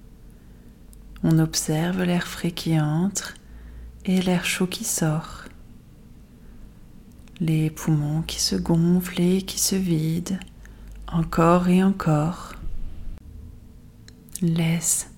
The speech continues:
agir ton souffle dans ton corps. Remarque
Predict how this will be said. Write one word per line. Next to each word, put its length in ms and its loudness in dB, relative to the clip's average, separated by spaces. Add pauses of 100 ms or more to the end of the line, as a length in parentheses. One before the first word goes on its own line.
(580)
agir 540 4
ton 160 4
souffle 560 -2
dans 160 4
ton 220 2
corps. 540 -2 (1500)
Remarque 680 4